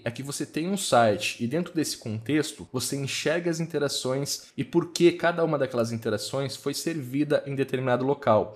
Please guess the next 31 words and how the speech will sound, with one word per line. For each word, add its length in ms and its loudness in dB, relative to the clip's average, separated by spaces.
pra 100 0
que 100 -12
você 260 -2
melhore 640 8
o 60 -8
seu 380 2
design 360 2
de 140 -2
interação 640 2
e 40 -16
pra 100 0
que 100 -8
você 240 -4
sirva 400 0
sempre 500 0
um 60 -6
conteúdo 400 -4
intuitivo 800 -4
e 40 -2
sempre 640 0
uma 180 4
página 420 6
com 120 -4
objetivo 460 -6
claro, 460 6
pra 120 -8
que 120 -12
você 180 -10
converta 800 2
em 80 -4
resultados. 800 2